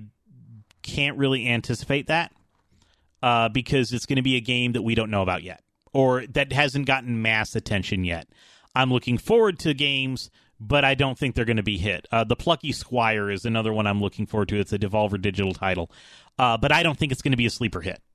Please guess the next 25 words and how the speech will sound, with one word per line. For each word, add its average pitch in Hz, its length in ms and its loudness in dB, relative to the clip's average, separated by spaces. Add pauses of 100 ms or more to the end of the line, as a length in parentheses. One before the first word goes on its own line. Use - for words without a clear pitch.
(340)
I, 113 160 0
I 117 160 2
don't 120 380 0
see 127 380 -4
it 110 120 -12
being 110 300 -4
a 87 140 -8
hit. 156 520 -4 (520)
It's 135 180 0
gonna 131 180 2
be 123 140 0
a 110 60 -2
game 101 240 0
I'm 98 80 2
gonna 92 160 0
really 90 240 0
enjoy. 85 340 -8 (3000)
D 247 160 2
J 269 80 4
Ranma 240 360 2
S 247 680 0 (420)
from 127 160 -2
Anime 139 320 2
Jam 123 300 2
Session 113 480 0